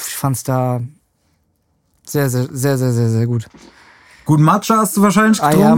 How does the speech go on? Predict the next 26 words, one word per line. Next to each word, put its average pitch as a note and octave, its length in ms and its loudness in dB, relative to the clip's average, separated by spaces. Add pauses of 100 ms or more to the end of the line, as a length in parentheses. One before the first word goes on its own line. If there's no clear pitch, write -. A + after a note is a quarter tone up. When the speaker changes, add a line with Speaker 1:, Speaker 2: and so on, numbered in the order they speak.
(140)
Speaker 1:
Matcha F#3+ 240 2
ohne F3+ 240 2
Ende. G3+ 320 2 (340)
Ja, - 140 -14 (100)
die D3 200 2
haben F#3+ 120 0
auch C#3+ 180 -2
wirklich F3 300 -2
gut F3+ 220 -2
Kaffee, A#3 420 -4 (100)
weil D3+ 160 0
die D3+ 80 0
haben D#3 140 -2
sich C#3+ 120 -6
in, D3+ 260 -2 (420)
das G3+ 160 -2
ist A3+ 140 -6
halt, A3+ 180 0
das F#3 140 -4
Ding B3 200 0
ist G3 140 -2
halt, F#3+ 100 -2
man F3 160 0
muss G#3 240 0
fairerweise F#3 440 -2
sagen, E3 360 -4